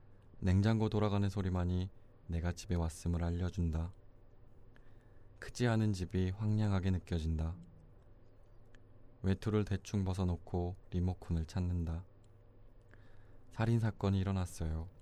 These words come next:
화재가 발생했어요. 아파트 경비원이 자살을 했어요. 낭낭한 목소리의 아나운서가 말을 걸어준다.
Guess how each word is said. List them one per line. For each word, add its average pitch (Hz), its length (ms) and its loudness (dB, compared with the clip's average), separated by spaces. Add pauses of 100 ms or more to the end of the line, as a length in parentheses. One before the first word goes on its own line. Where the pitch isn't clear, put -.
(540)
화재가 95 400 2
발생했어요. 85 840 0 (720)
아파트 - 420 -2
경비원이 92 520 2
자살을 92 440 -2
했어요. 82 400 -4 (1300)
낭낭한 107 460 6
목소리의 107 480 2
아나운서가 92 560 2
말을 90 340 0
걸어준다. 85 580 0